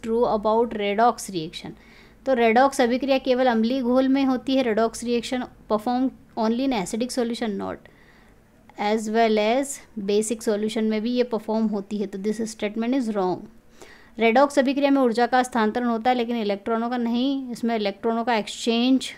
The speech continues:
होता है, loss of electron, gain of electrons होता है, तो ये स्टेटमेंट भी रॉन्ग। रेडॉक्स अभिक्रिया के परिणाम स्वरूप हमेशा अवक्षेप बनते, तो अवक्षेप हमेशा डिस्प्लेसमेंट, कौन सी डिस्प्लेसमेंट रिएक्शन, हम रिएक्शन के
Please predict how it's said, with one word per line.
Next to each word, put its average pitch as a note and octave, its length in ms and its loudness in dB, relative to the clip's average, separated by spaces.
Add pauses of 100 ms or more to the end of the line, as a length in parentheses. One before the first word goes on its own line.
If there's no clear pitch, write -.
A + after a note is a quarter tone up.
(220)
होता G3 280 0
है, C4+ 200 2
loss G#3+ 260 2
of A3 80 -2
electron, G#3+ 640 -2
gain G3+ 380 0
of G#3 100 -8
electrons G#3 640 -4
होता F#3+ 220 -6
है, A#3 120 -4
तो G#3 120 -8
ये G3 160 -2
स्टेटमेंट A#3 520 -4
भी B3 80 0
रॉन्ग। B3+ 260 0 (640)
रेडॉक्स C#4 480 4
अभिक्रिया C4 520 2 (120)
के C4+ 120 0
परिणाम A#3 460 0
स्वरूप A#3+ 300 -2
हमेशा G#3+ 400 -2
अवक्षेप A3+ 400 -2
बनते, A#3+ 360 -4
तो A3 100 -4
अवक्षेप G#3+ 480 -2
हमेशा G#3 400 -4
डिस्प्लेसमेंट, G3 1200 -4
कौन G#3+ 280 -2
सी A3+ 140 -6
डिस्प्लेसमेंट A3+ 760 -2
रिएक्शन, A3+ 380 0
हम A3 160 0
रिएक्शन G3 460 -4
के G#3+ 180 -6